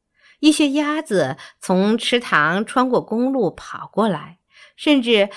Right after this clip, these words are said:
还有两只鹅在那儿。“让路，让路！波克和比恩来了，我们饿着呢！”比恩大声喊。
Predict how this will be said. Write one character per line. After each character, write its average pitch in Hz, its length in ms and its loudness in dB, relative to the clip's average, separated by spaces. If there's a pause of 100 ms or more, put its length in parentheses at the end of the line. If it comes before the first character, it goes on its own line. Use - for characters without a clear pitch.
(120)
还 - 180 -2
有 339 120 0
两 226 260 0
只 262 180 -2
鹅 170 440 0
在 247 220 -2
那 175 160 -6
儿。 - 220 -16 (1400)
“让 440 240 6
路， 415 80 6 (240)
让 440 640 10
路！ - 80 -20 (240)
波 - 180 4 (140)
克 415 180 4
和 427 120 2
比 320 240 2
恩 440 240 4
来 349 180 8
了， 381 400 8 (200)
我 330 100 6
们 370 120 8
饿 494 440 10
着 392 100 6
呢！” 349 520 8 (600)
比 170 180 -2
恩 196 200 -4
大 240 260 -6
声 170 220 -8
喊。 - 320 -16